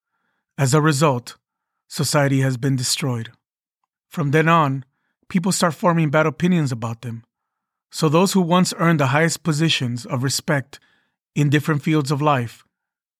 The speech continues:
later find that their thrones of glory lie shattered in the dust. This is the lesson which history teaches us.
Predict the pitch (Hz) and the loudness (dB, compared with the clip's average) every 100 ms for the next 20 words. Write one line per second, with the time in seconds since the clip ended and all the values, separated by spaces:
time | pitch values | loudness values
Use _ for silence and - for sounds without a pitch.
0 | _ _ 151 156 160 - 156 143 127 135 | _ _ 0 2 0 0 0 0 -2 -4
1 | 127 - 147 147 131 135 147 135 117 113 | -6 -2 -2 0 -2 0 0 0 -2 -8
2 | _ _ _ _ _ 143 139 131 - 147 | _ _ _ _ _ 0 2 2 2 4
3 | 139 135 127 131 123 123 - - - _ | 2 0 0 0 0 -4 -4 -12 -16 _
4 | _ _ _ _ _ _ - 135 175 147 | _ _ _ _ _ _ -4 -2 0 0
5 | 165 160 165 - 123 120 _ _ 165 135 | 2 2 0 -2 -4 -6 _ _ -6 -2
6 | - 156 - 135 131 170 147 139 113 110 | 0 0 0 -2 -2 -2 -2 -4 -6 -10
7 | - | -16